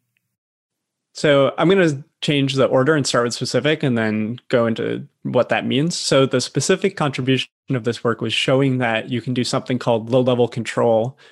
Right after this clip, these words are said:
with model-based reinforcement learning techniques. And essentially,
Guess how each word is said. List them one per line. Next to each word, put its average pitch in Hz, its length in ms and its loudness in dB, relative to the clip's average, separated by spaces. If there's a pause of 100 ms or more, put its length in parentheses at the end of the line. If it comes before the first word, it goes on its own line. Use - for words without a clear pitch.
(140)
with 120 320 0 (240)
model-based 120 840 0
reinforcement 110 600 -4
learning 120 300 -8
techniques. - 800 -10
And 117 500 -2 (600)
essentially, 147 840 2